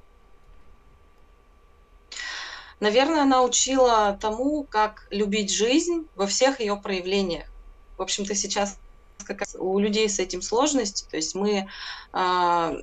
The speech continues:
хотим, чтобы жизнь сразу была идеальная, чтобы она была именно вот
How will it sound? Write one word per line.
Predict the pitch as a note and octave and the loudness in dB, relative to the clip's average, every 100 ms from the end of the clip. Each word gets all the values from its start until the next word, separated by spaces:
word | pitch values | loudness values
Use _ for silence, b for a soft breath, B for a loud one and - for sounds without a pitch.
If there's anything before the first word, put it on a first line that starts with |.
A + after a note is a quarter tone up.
| - - | -14 -12
хотим, | - A3 G3+ A#3 | -2 0 2 0
чтобы | G#3+ G#3 F#3+ | 0 0 0
жизнь | G3 A3 F#3+ | 0 0 -2
сразу | - A3 A3 G3 F3 | -2 2 4 2 -2
была | F3 F3 E3 E3 | -6 -6 -6 -6
идеальная, | D#3+ F#3 A3+ D4 C4+ G#3 | -4 0 2 4 4 2
чтобы | - F3+ F#3+ | -2 -4 -2
она | G3+ G3+ | 0 0
была | G3 F#3+ | 2 0
именно | F#3 G#3+ G#3+ F#3+ | 0 -4 -2 0
вот | G3 | -2